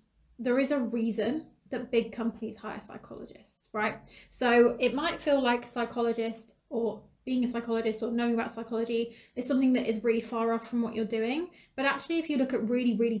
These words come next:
big companies, they will most likely have a psychologist. They will have a business psychologist or an organizational psychologist.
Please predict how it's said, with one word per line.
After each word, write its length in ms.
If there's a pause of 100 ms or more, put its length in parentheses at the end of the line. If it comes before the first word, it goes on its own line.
(120)
big 240
companies, 480 (960)
they 160
will 320
most 300
likely 260
have 220
a 80
psychologist. 680
They 80
will 160
have 420
a 60
business 340
psychologist 680
or 140
an 80
organizational 680
psychologist. 760